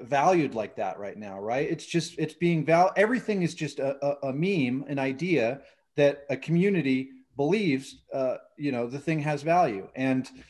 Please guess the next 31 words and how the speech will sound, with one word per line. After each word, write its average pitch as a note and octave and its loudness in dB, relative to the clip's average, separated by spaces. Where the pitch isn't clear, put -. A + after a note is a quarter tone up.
I E3+ 4
don't G#3 4
think, - 0
uh, D3 0
look, F3 0
the, D3+ -6
what F3+ 2
we E3+ 4
know G3+ 6
about D3 4
memes E3 2
is A#2 -10
that C3 2
most D3+ 2
of D#3 -2
them C3+ 0
are A#2 0
fleeting, A2+ -4
right? A#2 0
And C3 0
I C3 0
think D#3 0
you D#3 0
need F3 2
to D#3 0
have C#3+ 2
some C#3 -2
kind C3+ -4
of A2+ -6
fundamental C3+ -4
framing, B2+ -2